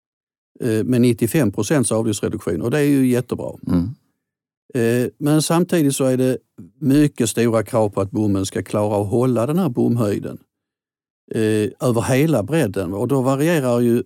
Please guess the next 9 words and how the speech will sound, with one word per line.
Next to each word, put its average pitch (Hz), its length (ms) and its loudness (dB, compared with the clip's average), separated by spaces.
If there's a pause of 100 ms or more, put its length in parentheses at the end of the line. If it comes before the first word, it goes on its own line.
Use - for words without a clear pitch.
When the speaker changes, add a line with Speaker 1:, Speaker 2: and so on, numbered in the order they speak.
Speaker 1:
väldigt 127 520 -2
hur 107 60 0
bommarna 123 420 0
är 110 40 -4
konstruerade. 113 720 -2
Vissa, 127 300 0
de 92 260 -2
delar 123 320 -2
sig 117 180 -4